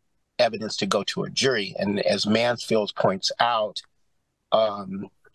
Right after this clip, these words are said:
it'll be difficult for a judge to say, "Well, I made a mistake and I shouldn't have allowed that, um, to go to the jury." And that's when appellate courts come in. But I think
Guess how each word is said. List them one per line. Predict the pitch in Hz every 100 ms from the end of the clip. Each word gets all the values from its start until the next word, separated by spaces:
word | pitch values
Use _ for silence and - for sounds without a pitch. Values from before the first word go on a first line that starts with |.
| _ _
it'll | 110 110
be | 101 101 104
difficult | 90 123 123 - 110 92 -
for | 107
a | 101
judge | 85 110 107 98 -
to | - 95
say, | - - 208 202
"Well, | 196 202
I | - 214
made | 202 202 202
a | 190
mistake | - - - 107 104 101 _ - - _
and | 110
I | 104 95
shouldn't | - - 110 104
have | 101 104 95 95
allowed | 92 95 98 98 98
that, | 101 95 92 _ _ - _ _ -
um, | 98 95
to | -
go | 98 113 104
to | - 101
the | 90
jury." | 82 113 113 113 107 - - _ _ _
And | 107 104 98 98
that's | 90 104 -
when | - 107
appellate | 104 - 143 147 -
courts | - 104 87 - - _ -
come | 117 104
in. | 95 92 - - -
But | -
I | 104
think | 101 - 113